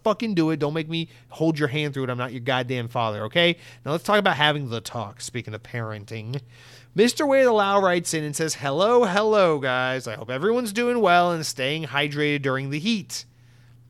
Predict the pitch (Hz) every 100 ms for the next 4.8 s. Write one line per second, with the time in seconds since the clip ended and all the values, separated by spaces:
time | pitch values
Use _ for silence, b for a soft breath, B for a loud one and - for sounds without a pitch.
0 | 120 117 - 135 110 120 131 123 117 113
1 | - 127 123 117 104 120 120 123 117 B
2 | B - - 143 127 127 123 120 113 147
3 | 131 113 110 107 104 104 - - - -
4 | _ _ - - 127 113 98